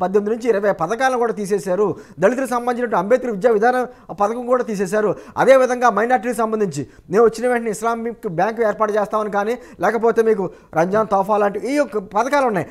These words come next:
ఆ పథకాలన్నీ తీసేసి కేవలం అన్ని కార్యక్రమాలు వారు ఏదైతే ఇచ్చేటువంటి అందరికీ ఇచ్చే కార్యక్రమాలు, అమ్మ, అమ్మఒడి కావచ్చు, వాహన యాత్ర కావచ్చు, అవన్నీ ఇచ్చి వీళ్ళకి ఇస్తున్నారు,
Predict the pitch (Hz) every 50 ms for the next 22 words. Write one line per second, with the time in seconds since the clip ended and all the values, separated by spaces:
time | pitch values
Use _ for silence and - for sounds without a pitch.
0 | - - - 165 208 202 - 180 185 220 214 254 254 262 262 262 262 254 262 226
1 | 220 185 240 233 226 220 220 208 - - - - _ _ - 185 175 220 247 262
2 | 269 269 269 269 262 262 - - - _ _ - _ - 165 240 269 294 277 254
3 | 240 240 233 254 247 240 233 202 165 165 190 196 196 208 233 226 226 233 226 226
4 | - 233 214 196 226 220 190 190 185 - - - - 160 190 220 254 254 240 269
5 | 254 254 262 247 226 220 220 208 - 233 220 208 190 170 160 156 170 190 175 151
6 | 175 190 214 220 214 202 190 185 190 185 185 196 190 202 208 202 208 208 202 202
7 | 196 202 214 202 196 196 190 185 190 208 208 - - - - - 160 196 208 214
8 | 247 294 311 285 240 - - 269 254 220 220 214 185 190 - - 180 175 165 165
9 | 165 151 - - _